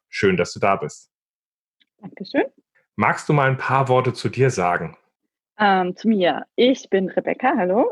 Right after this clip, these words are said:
Speaker 2: genau. Ich habe vor knapp zwei Jahren, ähm, das Startup Evoge gegründet und wir digitalisieren Coaching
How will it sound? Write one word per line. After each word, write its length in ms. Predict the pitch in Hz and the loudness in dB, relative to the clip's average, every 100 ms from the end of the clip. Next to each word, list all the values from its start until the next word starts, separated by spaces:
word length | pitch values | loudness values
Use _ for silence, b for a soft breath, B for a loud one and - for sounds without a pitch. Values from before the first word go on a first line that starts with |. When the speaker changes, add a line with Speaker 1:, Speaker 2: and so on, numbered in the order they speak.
| 294 | -2
Speaker 2:
genau. 300 | 208 196 190 B B B | -2 -2 -4 B B B
Ich 160 | 214 254 | 0 2
habe 220 | 233 226 | 2 2
vor 720 | 233 214 220 214 214 214 214 _ - | 2 4 6 6 4 4 0 _ -10
knapp 280 | - 277 - | -4 -4 0
zwei 220 | 254 233 | 2 4
Jahren, 400 | 233 240 247 247 | 4 2 0 0
ähm, 300 | 226 214 220 | 0 2 2
das 200 | 220 214 | 0 -2
Startup 360 | - 208 196 190 | -2 -2 0 -2
Evoge 340 | 180 190 269 - | 0 2 2 -2
gegründet 800 | 302 - 294 440 466 508 - _ b b b | -8 -4 -2 -2 -2 -4 -6 _ b b b
und 320 | 208 233 202 | 0 2 2
wir 280 | 220 233 226 | 2 2 2
digitalisieren 1000 | 196 208 214 220 208 202 233 277 277 262 | 2 0 0 -2 -2 0 2 6 4 4
Coaching 760 | - 240 247 262 262 254 277 | 0 2 2 2 0 2 2